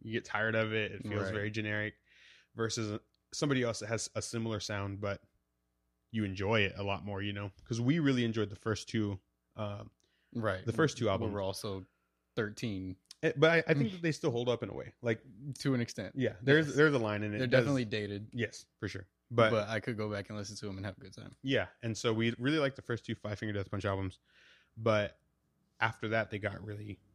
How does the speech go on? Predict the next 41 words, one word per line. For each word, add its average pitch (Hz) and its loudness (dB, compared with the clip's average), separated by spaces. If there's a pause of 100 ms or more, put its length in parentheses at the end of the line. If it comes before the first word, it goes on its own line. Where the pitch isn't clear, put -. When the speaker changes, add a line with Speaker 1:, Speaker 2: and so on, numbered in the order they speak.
(460)
Speaker 2:
Yeah, 113 0
there's, 110 -4
there's, 120 -4
like, 110 -6
a 110 0
handful. 107 -6
I 120 2
could 120 -6
probably 113 -4
count 104 -10
the 104 -12
songs 101 -10
on 98 -10
one 101 -6
hand 98 -8
that 95 -6
I 95 -8
liked 95 -8 (160)
afterward. 98 -10 (140)
Speaker 1:
Right. 107 0 (680)
Um, 104 6
so 113 4 (580)
this - 0 (100)
intro 139 6
riff 110 4 (420)
reminded 107 2
me 101 0
of 92 -4
Five 98 0
Finger 95 -6
Death 92 -2
Punch, 95 -2
but 101 -2
then 110 -2
when 104 -4 (460)
Tim 123 2
comes 98 -4
in, 107 4
Speaker 2:
Mm-hmm. 107 -2 (480)
Speaker 1:
it's 113 -2
like, 95 0